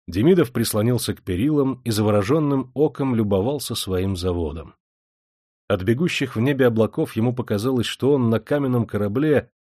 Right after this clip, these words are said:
плывёт навстречу солнцу и простору. Легко и глубоко вдохнув полной грудью приятный освежающий воздух,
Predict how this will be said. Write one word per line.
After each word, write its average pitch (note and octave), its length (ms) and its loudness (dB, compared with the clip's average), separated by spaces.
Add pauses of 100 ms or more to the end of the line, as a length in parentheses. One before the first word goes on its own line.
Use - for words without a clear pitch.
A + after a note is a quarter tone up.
плывёт C#3+ 500 4
навстречу B2 580 0
солнцу C3+ 500 0
и A#2 60 2
простору. G2 720 -4 (680)
Легко B2 580 2
и D#3 180 -2
глубоко C#3+ 600 2
вдохнув G#2 580 -2
полной A2+ 360 4
грудью G#2 480 -2
приятный G#2 560 0
освежающий G2 680 -2
воздух, G2 640 -2